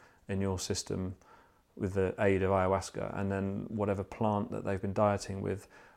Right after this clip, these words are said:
will sort of come through, and that plant will sing through them.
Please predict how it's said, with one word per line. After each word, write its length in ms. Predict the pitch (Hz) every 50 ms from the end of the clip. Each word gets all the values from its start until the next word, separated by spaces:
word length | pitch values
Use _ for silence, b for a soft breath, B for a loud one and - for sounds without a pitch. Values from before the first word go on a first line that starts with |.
| b _ -
will 400 | - 107 104 98 98 95 101 110
sort 200 | - 113 104 107
of 40 |
come 200 | - - 104 101
through, 260 | 92 - - 110 101 98
and 80 | 101
that 160 | 104 101 -
plant 420 | - - - 113 107 101 95 - -
will 220 | 107 104 98 95
sing 340 | 98 - - 107 101 101 95
through 260 | - - 110 107 104
them. 200 | 92 95 92 92